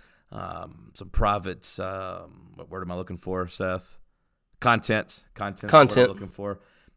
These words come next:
Speaker 1: And you get to ask questions for the podcast. Let's start rolling through some questions. You see any you like?
Speaker 2: <sighs> I, I, I only looked at the very, the very beginning. Um,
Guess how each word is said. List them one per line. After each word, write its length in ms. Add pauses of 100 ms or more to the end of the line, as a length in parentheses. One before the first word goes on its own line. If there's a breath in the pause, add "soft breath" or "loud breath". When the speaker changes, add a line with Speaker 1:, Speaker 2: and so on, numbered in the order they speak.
(140)
Speaker 1:
And 340
you 60
get 160
to 80
ask 180
questions 480
for 160
the 80
podcast. 580
Let's 140
start 220
rolling 340
through 180
some 140
questions. 640
You 80
see 240
any 140
you 100
like? 300 (400)
Speaker 2:
<sighs> 400
I, 640
I, 540
I 100
only 200
looked 240
at 80
the 80
very, 500
the 140
very 240
beginning. 560 (160)
Um, 380